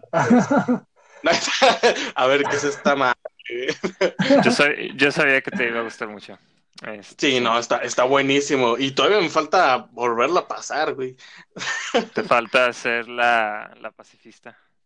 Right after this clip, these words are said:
Speaker 2: La pacifista, exactamente.
Speaker 3: Yo solo estoy esperando a que Toby Fox ya nos mencione más sobre Deltarune, el juego completo.
Speaker 2: Deltarune. <laughs> Es, ese,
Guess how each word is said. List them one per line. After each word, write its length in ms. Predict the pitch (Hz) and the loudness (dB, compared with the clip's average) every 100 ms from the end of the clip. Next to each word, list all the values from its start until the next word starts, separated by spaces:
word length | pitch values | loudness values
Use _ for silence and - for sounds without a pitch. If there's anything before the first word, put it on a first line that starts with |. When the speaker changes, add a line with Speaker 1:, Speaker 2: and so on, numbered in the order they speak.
| _ - | _ -2
Speaker 2:
La 240 | 131 123 | -2 0
pacifista, 720 | 131 123 131 117 131 127 131 | 0 0 -4 -6 -6 -4 -2
exactamente. 880 | 120 117 120 147 131 123 120 120 120 _ _ _ _ _ _ _ _ _ _ _ _ | -2 -2 -4 0 0 0 -4 -8 -12 _ _ _ _ _ _ _ _ _ _ _ _
Speaker 3:
Yo 140 | 131 | -12
solo 180 | 156 180 | -10 -10
estoy 220 | 165 170 | -8 -8
esperando 520 | 165 - 147 127 139 | -8 -6 -2 -2 -2
a 60 | 139 | -10
que 100 | - | -12
Toby 240 | - 120 | -16 -16
Fox 360 | 123 127 120 - | -14 -16 -16 -10
ya 320 | 120 117 113 | -2 0 0
nos 280 | 117 117 110 | -2 -12 -16
mencione 720 | 113 107 - 107 110 110 107 | -18 -18 -16 -14 -12 -12 -12
más 260 | 110 107 - | -10 -10 -10
sobre 360 | 117 107 104 | -14 -12 -12
Deltarune, 600 | 101 98 104 98 101 98 | -14 -16 -16 -16 -20 _
el 100 | 98 | _
juego 200 | 98 104 | -20 -20
completo. 500 | - 101 _ 101 - _ _ _ _ _ _ _ _ _ - 127 | -20 -20 _ -20 -20 _ _ _ _ _ _ _ _ _ -6 0
Speaker 2:
Deltarune. 880 | 113 120 127 131 98 104 - 69 - - | 2 2 -2 -4 -4 -4 -4 -6 -4 -4
<laughs> 960 | 240 - - 220 180 - 208 220 185 _ _ _ _ - - - - _ _ _ _ _ | -4 -6 -6 -6 -8 -8 -8 -8 -8 _ _ _ _ -18 -14 -14 -16 _ _ _ _ _
Es, 200 | 139 139 139 | 0 2 2
ese, 720 | 131 190 190 160 135 123 | 2 4 6 6 4 4